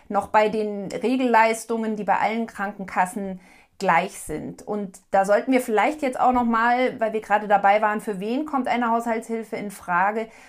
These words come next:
noch mal den zweiten Aspekt hier ansprechen, nämlich,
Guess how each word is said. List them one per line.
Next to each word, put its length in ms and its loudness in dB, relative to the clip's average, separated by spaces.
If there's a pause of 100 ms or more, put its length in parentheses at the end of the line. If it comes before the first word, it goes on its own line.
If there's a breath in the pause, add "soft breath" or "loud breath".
(100)
noch 160 -6
mal 160 0
den 720 -8
zweiten 480 2
Aspekt 560 -2
hier 480 2
ansprechen, 680 0
nämlich, 400 -2